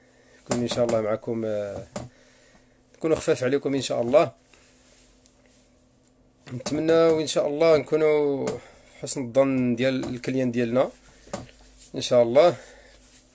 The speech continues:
السلام عليكم ورحمة الله تعالى وبركاته. معكم، آه، حسن وداد من بيجوتري غولد وداود. حنا، آه، كنتواجدوا في الدار البيضاء في قيصرية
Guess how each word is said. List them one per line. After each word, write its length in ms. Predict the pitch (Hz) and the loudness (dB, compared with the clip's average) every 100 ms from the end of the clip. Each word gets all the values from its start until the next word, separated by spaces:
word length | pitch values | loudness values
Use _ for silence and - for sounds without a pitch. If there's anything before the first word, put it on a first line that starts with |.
| _ - - - - - - _ - - | _ -20 -20 -20 -20 -20 -20 _ -20 -10
السلام 360 | - 135 131 123 | -4 0 2 2
عليكم 320 | 120 120 120 | 0 -2 -8
ورحمة 200 | 120 117 123 | -8 -10 -12
الله 180 | 120 | -10
تعالى 240 | 117 110 117 | -8 -6 -6
وبركاته. 540 | 110 110 110 101 95 - _ _ _ _ _ _ _ _ _ - - - _ _ _ _ _ _ _ _ _ _ - - | -6 -8 -10 -12 -16 -20 _ _ _ _ _ _ _ _ _ -20 -20 -20 _ _ _ _ _ _ _ _ _ _ -20 -10
معكم، 440 | - 151 156 165 156 | 2 2 4 0 2
آه، 1000 | 143 143 143 135 131 127 120 120 113 - - - | 2 4 6 6 4 2 0 -2 -4 -6 -16 -12
حسن 300 | - 139 156 | -6 0 2
وداد 240 | 147 147 | 4 2
من 60 | 135 | 2
بيجوتري 380 | 135 123 - 131 | -4 -6 -6 -4
غولد 140 | 127 | -2
وداود. 340 | 127 147 160 120 - - - - | 0 0 0 -6 -18 -20 -20 -6
حنا، 840 | 139 147 147 139 127 120 113 107 - _ _ _ _ _ _ _ _ _ _ _ _ _ _ _ _ _ 160 | 4 6 8 8 4 0 -2 -10 -16 _ _ _ _ _ _ _ _ _ _ _ _ _ _ _ _ _ -6
آه، 720 | 135 127 123 123 120 117 113 | 0 2 2 2 2 0 -2
كنتواجدوا 600 | 110 139 127 147 117 139 | -2 -4 0 0 2 -2
في 100 | - | -2
الدار 200 | 120 127 | 0 2
البيضاء 580 | 120 123 127 147 147 147 | 2 2 4 6 6 4
في 80 | - | 0
قيصرية 440 | 135 - 131 127 | -8 -4 -2 -2